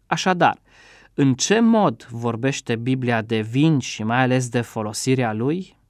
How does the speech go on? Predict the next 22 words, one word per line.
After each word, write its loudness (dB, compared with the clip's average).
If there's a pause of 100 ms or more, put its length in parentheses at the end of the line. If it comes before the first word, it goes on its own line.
(1040)
Vechiul 2
Testament 2
folosește 0
pentru -2
vin 0
două 4
cuvinte, 2 (340)
tiroș, 0
care 0
în 2
general 2
se -4
referă -2
la 0
sucul 0
proaspăt 2
nefermentat 0
de 0
struguri, -2 (340)
adică 2
la -2
must, -2